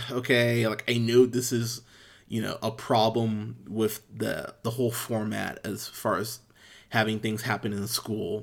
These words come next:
because you can't have teachers always, you know, reprimanding every student, 'cause then you don't have a movie." But the, the, this thing in particular, I went, "Okay, that, I, I can't just let you guys slide on that." But this is a great,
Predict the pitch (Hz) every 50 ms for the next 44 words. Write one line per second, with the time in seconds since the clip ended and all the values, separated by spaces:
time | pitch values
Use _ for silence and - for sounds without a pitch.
0 | 117 117 117 117 117 104 127 117 - - 120 95 - 107 113 101 - - - 123
1 | - - - 113 107 110 - - 113 113 110 110 104 - 120 - 107 110 - -
2 | - - - - - - - - - - - - 113 110 110 123 110 110 104 104
3 | 104 101 104 101 101 - - - 101 85 104 - - - 175 147 131 117 117 127
4 | 117 117 110 110 107 98 110 117 104 104 113 127 143 135 110 104 101 110 98 -
5 | 113 104 95 - - - - - - _ _ _ - 120 120 131 131 123 123 -
6 | 123 120 - - - - - - - - - 107 123 127 120 117 151 156 160 156
7 | - - 165 147 135 131 120 120 117 113 - - - 117 - - 113 110 110 113
8 | 107 104 104 107 104 104 - - - 110 127 127 127 127 120 117 120 - 127 101
9 | 98 92 92 104 95 - 110 110 113 - - 101 113 110 - - 113 110 - -
10 | 117 113 104 107 110 104 - 113 101 - 80 110 110 98 - - 101 - 120 -
11 | - - - - 65 65 - - - - - - - - - _ - 117 113 -
12 | - - - - - - - - - _ - 131 139 160 156 160 156 139 135 131
13 | 123 120 123 120